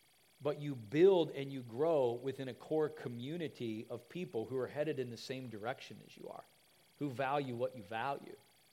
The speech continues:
who believe what you believe. That, that's what it means to say iron sharpens iron. We sharpen the point of the spear by doing community together. It's,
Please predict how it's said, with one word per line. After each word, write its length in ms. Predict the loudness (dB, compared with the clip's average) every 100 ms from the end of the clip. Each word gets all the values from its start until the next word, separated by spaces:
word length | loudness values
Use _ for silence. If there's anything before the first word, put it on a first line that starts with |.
| _
who 80 | -8
believe 380 | -2 0 0 0
what 140 | -2
you 100 | -4
believe. 400 | -6 -4 -4 -4 0
That, 180 | 0
that's 180 | 0 -2
what 120 | 0
it 100 | -2
means 280 | -2 -6 -6
to 80 | -8
say 180 | -2 -2
iron 380 | 0 -2 -2 -6
sharpens 480 | -2 -2 -2 -6 -8
iron. 300 | -6 -4 -6 -10 -20 -10
We 100 | -8
sharpen 560 | -6 0 2 2 -4 -10
the 80 |
point 380 | -10 -4 -2 -2 -8
of 120 | -16
the 60 | -14
spear 560 | -14 -12 -6 -2 -2 -4 -12 -20 _ -2
by 120 | -2
doing 300 | 0 -4 -6
community 640 | -8 -8 -6 -6 -4 -6 -10 -16 _
together. 540 | -12 -4 2 2 2 -8 -16 -20 _
It's, 180 | -10 -10